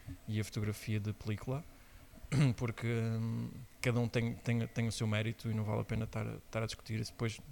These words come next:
depende do que cada fotógrafo faz com isso. Mas eu acho que é, provavelmente pode ser uma questão de revivalismo. A moda começou,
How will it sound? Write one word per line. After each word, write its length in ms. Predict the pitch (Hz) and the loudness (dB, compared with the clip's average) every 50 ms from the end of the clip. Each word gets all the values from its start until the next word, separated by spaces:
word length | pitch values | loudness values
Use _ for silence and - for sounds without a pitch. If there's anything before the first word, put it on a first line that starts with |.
| 131 - - - | -14 -14 -12 -8
depende 360 | - 104 98 - 117 107 107 | -6 -4 -2 0 0 0 0
do 100 | 104 107 | 0 -2
que 160 | - - - | -4 -6 -6
cada 240 | - - 113 104 107 | -2 -2 0 0 0
fotógrafo 380 | - - 110 104 104 107 98 - | -2 -2 -2 -2 0 -2 -4 -4
faz 160 | - 117 104 | -4 -6 -4
com 200 | - 113 104 101 | -2 -2 -2 -2
isso. 220 | 98 95 - - - - - - - - - - | -4 -6 -8 -12 -14 -16 -18 -18 -18 -18 -12 -6
Mas 240 | 120 123 117 117 - - | -4 -2 -2 -4 -6 -4
eu 220 | - 131 135 131 131 | 0 0 2 2 2
acho 120 | 127 - | 0 0
que 100 | - 135 | -2 -4
é, 20 | 117 | -4
provavelmente 520 | - - 123 123 120 123 120 123 123 120 | -2 0 2 4 4 4 4 2 0 0
pode 200 | - 127 120 - | 0 -2 -2 -2
ser 160 | - - 113 | -2 0 0
uma 140 | 113 113 107 | 0 0 0
questão 180 | - - 117 110 | -2 -2 -4 -2
de 60 | 107 | -2
revivalismo. 600 | 104 104 104 104 101 110 117 110 - - - 147 151 - - - - - - - - - - 113 110 113 | -2 -2 -2 -2 -2 -2 -4 -6 -8 -10 -12 -12 -14 -16 -18 -20 -20 -20 -20 -20 -8 -4 -2 0 2 2
A 40 | 113 | 2
moda 400 | 113 113 117 120 120 127 123 117 | 2 2 4 4 4 2 2 -2
começou, 680 | - - 120 110 - - - 110 110 110 107 110 - | -2 -2 -4 -4 -4 -4 -4 -2 -2 -2 -4 -4 -6